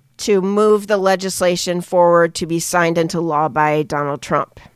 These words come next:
But nevertheless, Senator Lindsey Graham is promising that he will introduce the companion bill to the Senate floor soon.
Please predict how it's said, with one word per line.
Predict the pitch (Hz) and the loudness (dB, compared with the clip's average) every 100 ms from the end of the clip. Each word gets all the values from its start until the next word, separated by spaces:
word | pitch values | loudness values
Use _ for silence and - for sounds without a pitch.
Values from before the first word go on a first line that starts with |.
| - - - - _ | -20 -20 -20 -20 _
But | - 285 294 - | 2 4 4 -2
nevertheless, | 240 254 254 240 226 226 226 | 0 0 2 -2 2 2 0
Senator | - 226 220 220 214 | -4 -4 -2 -2 -2
Lindsey | 202 202 202 | -2 -4 -6
Graham | 190 202 196 196 196 196 202 | 0 2 4 2 0 -2 -6
is | 185 190 185 | -6 -6 -8
promising | _ 254 294 294 262 254 233 220 220 214 | _ 0 2 0 -4 -2 -2 -2 -2 -2
that | 196 196 190 | 0 0 0
he | - 226 220 | -4 -6 -2
will | 208 214 220 | 2 4 4
introduce | 196 208 196 208 202 190 190 185 - - _ - _ - | 0 -4 -6 -4 -2 -2 -2 -6 -10 -14 _ -20 _ -4
the | 214 | -4
companion | - 226 240 208 208 208 | -2 -2 0 2 2 2
bill | 185 190 185 180 | 2 2 2 0
to | 202 | -4
the | 180 | -4
Senate | 175 - 190 180 - | -6 -2 0 0 -4
floor | - 160 165 165 165 170 _ _ _ _ _ | -6 -2 0 0 -4 -8 _ _ _ _ _
soon. | - - - 156 117 - - | -16 -14 -8 -8 -8 -14 -20